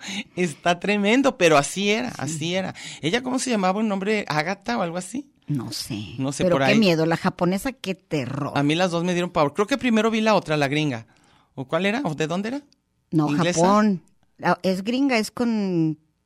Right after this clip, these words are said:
Speaker 2: ¿cómo se llama esta chava? La que sale en, en
Speaker 1: La del
Speaker 2: Naomi
Speaker 1: pelo.
Speaker 2: Watts.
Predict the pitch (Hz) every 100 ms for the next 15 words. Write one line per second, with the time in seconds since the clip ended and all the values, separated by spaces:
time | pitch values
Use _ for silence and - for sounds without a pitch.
0 | _ - 214 220 220 - 220 - 208 220
1 | 208 180 - 180 190 190 - 165 165 -
2 | _ _ _ _ _ _ _ 147 147 147
3 | 151 180 185 226 208 196 - -